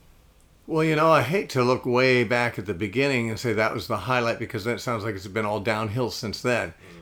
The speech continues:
Speaker 1: But the truth is that, uh, there was a highlight when I was sixteen, which was when I got baptized in the Holy Spirit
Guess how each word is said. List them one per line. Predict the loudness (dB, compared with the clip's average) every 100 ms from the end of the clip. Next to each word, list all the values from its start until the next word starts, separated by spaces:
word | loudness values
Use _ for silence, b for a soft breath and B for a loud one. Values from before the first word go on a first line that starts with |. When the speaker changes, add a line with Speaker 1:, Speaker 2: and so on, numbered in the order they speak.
| B
Speaker 1:
But | -10
the | -8
truth | 0 0 2
is | 0 0 0
that, | 0 0 -2 -12 -4
uh, | 0 2 0
there | 0 0
was | 0 0 -2
a | -2
highlight | -4 -6 -12 -12
when | -8 -6
I |
was | -6
sixteen, | -6 -8 -8 -10 -10 -10 -14 _ b b b _
which | -8 -6
was | -6
when | -4
I | -2
got | -2 0
baptized | -2 -2 -4 -4
in | -6
the |
Holy | -10 -10
Spirit | -10 -8 -6 -8